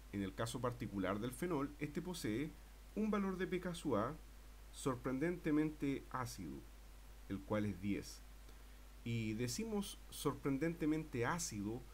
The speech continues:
por cuanto tenemos seis unidades de diferencia. P K su A, recordar que significa el menos logaritmo de la constante de acidez, o sea, la constante de acidez del fenol,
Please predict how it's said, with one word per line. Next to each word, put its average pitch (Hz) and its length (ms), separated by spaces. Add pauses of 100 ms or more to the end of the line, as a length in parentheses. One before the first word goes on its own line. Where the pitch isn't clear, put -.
(340)
por 120 180
cuanto 131 420
tenemos 139 840
seis - 360
unidades 127 480
de 113 100
diferencia. 101 800 (500)
P 175 120
K 196 120
su 135 240
A, 117 200 (760)
recordar 135 600
que 113 120
significa 107 800 (520)
el 107 280
menos 135 600 (260)
logaritmo 120 720
de 117 100
la 107 160
constante 110 580
de 101 100
acidez, 127 420
o 90 40
sea, 113 440 (360)
la 95 140
constante 120 520
de 120 100
acidez 117 640 (460)
del 131 160
fenol, 104 480